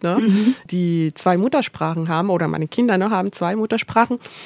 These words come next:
Speaker 1: Und ich finde es zu kurz gedacht, nur diese Annahme,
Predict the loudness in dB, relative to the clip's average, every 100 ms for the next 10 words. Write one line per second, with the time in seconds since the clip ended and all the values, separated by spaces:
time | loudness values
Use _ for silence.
0 | -20 -20 _ _ 0 0 -2 -6 0 0
1 | 0 -6 -6 0 2 2 0 2 2 0
2 | -10 -20 _ _ _ _ -6 -4 -2 0
3 | 2 2 2 0 -2 -6